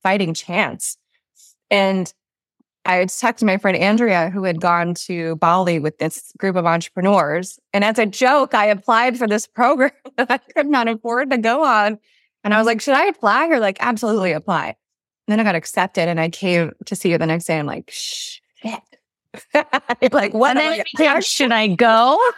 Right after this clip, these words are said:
Speaker 2: I'm like, "Absolutely go. No question." Yeah, n-, no two ways about it. Absolutely go.
Speaker 1: But then I said, "I can't go 'cause I can't afford it." And you were like,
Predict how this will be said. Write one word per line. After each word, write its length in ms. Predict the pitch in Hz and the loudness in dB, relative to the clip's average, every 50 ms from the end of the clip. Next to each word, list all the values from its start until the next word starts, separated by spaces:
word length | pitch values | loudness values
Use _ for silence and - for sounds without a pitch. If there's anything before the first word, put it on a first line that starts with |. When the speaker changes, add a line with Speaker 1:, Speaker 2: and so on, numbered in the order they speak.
| - | -2
Speaker 2:
I'm 160 | 311 339 247 | 0 2 2
like, 160 | 262 277 302 - - _ - _ - 381 415 381 381 | 2 2 0 -2 -8 _ -18 _ -12 -10 -8 -2 0
"Absolutely 1500 | 381 302 320 - - 302 285 262 240 226 226 233 240 254 277 311 339 370 403 466 523 571 605 539 359 294 277 269 262 - _ - | 0 0 0 -2 2 4 4 4 4 2 0 -2 -2 0 0 2 4 4 4 4 2 0 -2 -2 -2 -4 -6 -8 -10 -12 _ -4
go. 340 | 240 220 226 233 247 262 269 | -2 -2 0 -2 -2 -4 -6
No 260 | 262 277 294 302 311 311 | -8 -4 -4 -4 -4 -4
question." 840 | - - 330 320 320 - - - - - 262 262 254 254 247 247 - _ _ _ _ _ _ _ | -4 -2 -2 -2 -2 -4 -10 -16 -4 -2 0 0 0 -2 -6 -8 -12 _ _ _ _ _ _ _
Yeah, 200 | - 269 311 262 180 196 208 240 | 0 2 2 2 0 -2 0 0
n-, 320 | 254 - - 226 226 254 | 0 0 0 -2 -2 0
no 200 | 254 269 277 277 247 208 - _ _ _ | 2 2 2 2 0 -4 -10 _ _ _
two 160 | - - 285 254 | -6 -4 0 2
ways 180 | 247 233 214 214 | 2 2 2 2
about 180 | 220 233 220 151 | 2 2 2 0
it. 120 | 127 - _ - | -2 -6 _ -2
Absolutely 440 | 214 214 202 - 196 226 220 185 - | -2 -2 -2 -8 -8 -8 -8 -8 -8
go. 100 | - - - - - _ _ _ _ _ _ _ _ | -8 -10 -10 -14 -16 _ _ _ _ _ _ _ _
Speaker 1:
But 140 | 220 247 254 | -2 0 2
then 140 | 262 269 254 | 2 2 0
I 100 | 247 240 | 0 0
said, 120 | - 254 | 0 -2
"I 60 | 233 220 | -2 0
can't 220 | 202 269 294 330 | 0 0 0 0
go 140 | 247 202 170 | 0 -2 -2
'cause 120 | 165 208 202 | -2 -4 -4
I 60 | 220 | -4
can't 180 | 214 220 196 185 | -2 -2 -4 -4
afford 240 | - 202 190 170 160 | -2 -4 -2 -2 -2
it." 160 | - - - _ | -4 -6 -8 _
And 100 | - 196 | 0 2
you 60 | 208 208 | 2 4
were 60 | 196 | 4
like, 300 | 190 180 170 170 - - | 4 2 2 0 -4 -14